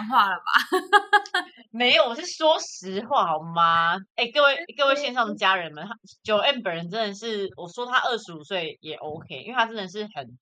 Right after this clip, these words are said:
Speaker 2: 青春、很无瑕的一个少女。
Speaker 1: 单纯、单纯。
Speaker 2: 单-，对，非常单纯。<laughs> 好，哎，刚刚讲到那个护理师啊，为什么现在是护理师跟护士，现在这，这两个职，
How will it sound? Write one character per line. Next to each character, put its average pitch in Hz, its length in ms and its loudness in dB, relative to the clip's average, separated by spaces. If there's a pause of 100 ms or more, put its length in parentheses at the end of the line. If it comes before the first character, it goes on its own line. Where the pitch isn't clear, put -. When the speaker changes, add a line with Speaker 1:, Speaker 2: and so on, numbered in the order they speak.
(480)
Speaker 2:
青 240 380 -4
春、 226 320 0
很 175 240 -6
无 180 200 -8
瑕 175 280 2
的 170 120 -8
一 170 160 -8
个 156 300 -6
少 165 460 2
女。 139 200 -18 (460)
Speaker 1:
单 240 240 2
纯、 247 260 -6 (300)
单 220 240 -2
纯。 220 240 -12 (180)
Speaker 2:
单-， - 160 -4 (160)
对， 302 220 0
非 226 100 2
常 202 140 0
单 220 180 2
纯。 - 160 -12
<laughs> 415 1300 -2
好， 190 120 2 (200)
哎， 381 100 2 (320)
刚 392 100 0
刚 523 200 0
讲 277 180 2
到 359 60 2
那 453 220 -2
个 - 80 -8
护 427 240 -2
理 214 180 -6
师 294 280 -10
啊， 294 260 6
为 480 120 -4
什 381 100 -8
么 226 80 0
现 330 160 -4
在 339 160 0
是 339 320 -12 (300)
护 440 200 -4
理 247 120 0
师 285 160 -2
跟 302 180 6
护 311 200 -8
士， 269 260 -6
现 311 160 -2
在 302 120 4
这， 294 300 -2
这 330 120 -10
两 208 180 2
个 185 80 -2
职， 170 180 -14